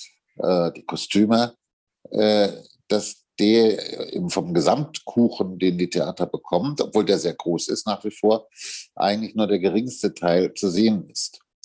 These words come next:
Man hat mal, äh, versucht, im Jahre, ich glaube Anfang der neunziger Jahre, hat das Kultusministerium in Baden-Württemberg mal sich überlegt, ob es das Stadttheater in Freiburg schließt, weil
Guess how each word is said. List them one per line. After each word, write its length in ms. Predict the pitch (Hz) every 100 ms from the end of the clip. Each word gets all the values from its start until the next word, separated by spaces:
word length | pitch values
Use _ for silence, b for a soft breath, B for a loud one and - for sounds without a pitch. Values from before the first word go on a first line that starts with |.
| - b b b _ _
Man 160 | - 92
hat 180 | 104 -
mal, 240 | 113 110
äh, 260 | - 107 95
versucht, 580 | - 101 95 120 - 101
im 160 | 101
Jahre, 360 | 101 98 101 92 87
ich 160 | 95 -
glaube 220 | 95 -
Anfang 300 | 87 107 92
der 120 | 92
neunziger 500 | 90 104 113 92 92
Jahre, 440 | 82 80 85 113 - _ _ _ _ _ -
hat 220 | 98 101
das 360 | 95 - - -
Kultusministerium 1000 | - 107 117 117 104 92 - 98 98 92
in 100 | 87
Baden-Württemberg 920 | 87 87 98 87 - 123 - - - - _ _ _ _ _ - -
mal 260 | 107 95
sich 140 | 98 90
überlegt, 420 | 98 95 107 -
ob 100 | 101
es 140 | 95
das 140 | - -
Stadttheater 680 | 98 98 101 87 98 87
in 140 | 95 92
Freiburg 580 | - 87 110 113 -
schließt, 580 | - - 71 - - - _ _ _ _ _ _ _ _ _ _ _ _ _ _ _ -
weil 600 | 87 87 98 101 98 87